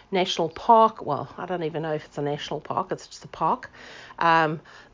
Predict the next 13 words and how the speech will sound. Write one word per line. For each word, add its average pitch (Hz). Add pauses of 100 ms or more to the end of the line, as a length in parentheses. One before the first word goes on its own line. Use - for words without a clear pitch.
the 214
most 175
magical 156
place. 143
It's, -
uh, 170 (380)
where 254 (120)
the 202
scenes 208
from 175
Rivendell 170
in 165
the, 156